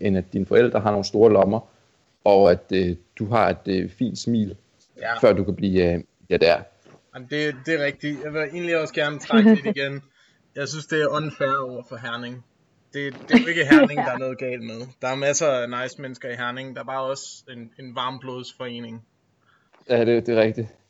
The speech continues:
Speaker 1: Altså, det, Elon Musk er, øh, er bindegal, og ikke på den der, øh, sådan søde, lidt charmerende måde, men på den der måde, hvor han, øh, på den hyperkapitalistiske måde, hvor han bare er, øh,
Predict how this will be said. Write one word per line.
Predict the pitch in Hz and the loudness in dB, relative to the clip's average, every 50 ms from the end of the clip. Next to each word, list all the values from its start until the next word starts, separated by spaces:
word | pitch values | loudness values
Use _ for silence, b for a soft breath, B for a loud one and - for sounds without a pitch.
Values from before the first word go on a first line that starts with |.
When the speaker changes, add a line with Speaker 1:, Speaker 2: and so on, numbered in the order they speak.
| _ _ _ _ _ _ | _ _ _ _ _ _
Speaker 1:
Altså, | - 120 110 131 98 - | -2 0 0 0 0 -2
det, | 131 - - _ _ _ _ _ _ _ _ - | -2 -2 -4 _ _ _ _ _ _ _ _ 0
Elon | 131 120 117 113 | 0 2 4 4
Musk | 110 113 117 - - - _ - - _ _ _ _ | 4 4 4 2 0 -8 _ -20 -20 _ _ _ _
er, | - 95 101 104 101 101 98 85 71 65 78 - | 0 2 4 4 4 4 4 2 2 -2 -4 -4
øh, | - - - - - - _ - - - - - - | -6 -6 -6 -8 -8 -10 _ -16 -16 -12 -12 -4 -2
er | 101 107 | -2 0
bindegal, | - - 104 104 110 - - - - 82 - | 2 2 2 2 2 0 -2 -6 -4 -4 0
og | - 92 98 | 4 6 6
ikke | 107 110 - | 6 4 2
på | - | 0
den | 98 104 98 95 | 0 2 2 4
der, | 95 92 87 82 80 78 73 - - | 4 4 4 2 2 0 -2 -2 -2
øh, | - 50 - - 98 | -4 -4 -4 -4 -4
sådan | - 95 92 90 - - | -4 -2 -2 -2 -4 -6
søde, | - - - 107 104 104 | -6 0 4 4 4 4
lidt | 101 107 | 4 0
charmerende | - 98 131 156 151 147 | -2 0 2 2 2 4
måde, | 127 110 110 113 | 4 6 6 6
men | 113 110 98 95 | 6 4 0 0
på | - 95 | -2 -2
den | 104 101 | 2 2
der | 101 | 4
måde, | 95 95 92 92 95 | 4 6 6 4 4
hvor | - - - - | 4 2 0 0
han, | 92 95 90 95 90 - - - - 52 | 0 0 0 0 -2 -4 -6 -8 -6 -2
øh, | 53 50 50 50 50 50 50 - - - _ _ _ - | -2 0 0 -2 -2 -4 -6 -8 -10 -14 _ _ _ -2
på | - 120 | 0 4
den | 127 120 107 95 113 - | 4 4 4 2 2 2
hyperkapitalistiske | 156 147 123 113 104 - - 95 - - 110 110 104 - 113 - - 107 | 4 4 6 4 4 4 2 0 0 0 0 0 2 2 -4 -2 0 2
måde, | 98 101 101 101 | 4 6 6 6
hvor | 101 - 104 | 4 2 -2
han | 101 95 | -2 -2
bare | - 95 95 - - - - | 0 0 0 0 0 -2 -2
er, | - - - 104 - _ _ | -2 -2 -4 -4 -10 _ _
øh, | 90 95 | 0 0